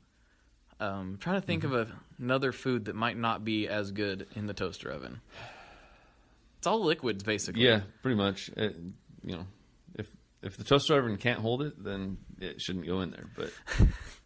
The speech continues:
Speaker 1: I mean, I could slide a cup
Speaker 2: it's
Speaker 1: of coffee in a toaster oven.
Speaker 2: Well, you could, but the cup's gonna be really hot when it
Speaker 1: It,
Speaker 2: comes out.
Speaker 1: it's gonna be a weird deal.
Speaker 2: Yeah.
Speaker 1: But I, yeah, I think it's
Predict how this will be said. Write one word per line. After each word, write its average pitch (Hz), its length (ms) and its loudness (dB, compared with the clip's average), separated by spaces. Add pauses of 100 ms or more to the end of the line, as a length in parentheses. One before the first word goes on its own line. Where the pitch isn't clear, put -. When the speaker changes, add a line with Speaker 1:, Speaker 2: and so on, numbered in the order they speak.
(180)
Speaker 1:
I - 60 -6
mean, 165 80 -2
I 185 40 -2
could 190 140 -6
slide 92 240 -2
a - 40 -4
cup 107 100 -2
Speaker 2:
it's 92 120 -4
Speaker 1:
of 80 80 -12
coffee 76 320 -6
in 71 100 -10
a 95 40 -10
toaster - 380 -10
oven. - 160 -14
Speaker 2:
Well, - 120 2
you 104 60 4
could, 113 320 8
but 87 360 -2
the - 60 -16
cup's 120 220 4
gonna 104 120 2
be 95 100 0
really 98 360 0
hot 92 200 -2
when 85 120 -6
it - 40 -10
Speaker 1:
It, 78 40 -8
Speaker 2:
comes 87 180 -8
out. 85 180 -4
Speaker 1:
it's 110 220 -6
gonna 131 180 -4
be 135 120 -2
a 123 60 0
weird 117 220 -2
deal. 104 240 -4 (200)
Speaker 2:
Yeah. 90 160 -6 (880)
Speaker 1:
But 131 160 4
I, 147 100 2
yeah, 131 320 2
I 117 100 2
think 170 200 -2
it's 143 240 0